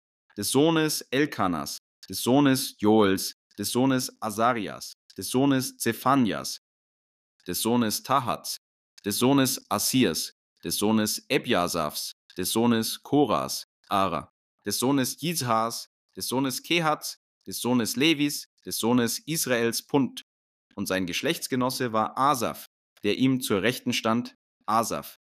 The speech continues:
der Sohn Berechias, des Sohnes Simeas, des Sohnes Michaels,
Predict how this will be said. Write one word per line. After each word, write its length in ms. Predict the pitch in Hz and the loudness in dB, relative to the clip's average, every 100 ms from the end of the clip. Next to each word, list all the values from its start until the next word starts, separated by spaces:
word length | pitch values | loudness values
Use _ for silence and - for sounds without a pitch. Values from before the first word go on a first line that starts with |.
| - | -8
der 100 | 95 | -4
Sohn 380 | 107 135 135 104 | -2 0 0 0
Berechias, 720 | 156 147 123 92 73 - - _ _ - | 0 0 -2 -6 -8 -10 -14 _ _ -12
des 180 | 87 - | -10 -2
Sohnes 500 | 117 131 120 123 - | 2 2 2 -2 -10
Simeas, 760 | - 131 151 139 131 131 - - _ _ _ _ _ _ _ _ | -6 0 2 2 2 -2 -6 -14 _ _ _ _ _ _ _ _
des 120 | 98 | -4
Sohnes 380 | - 127 123 107 | 0 2 2 2
Michaels, 540 | 127 - 95 71 71 | 0 0 -2 -4 -10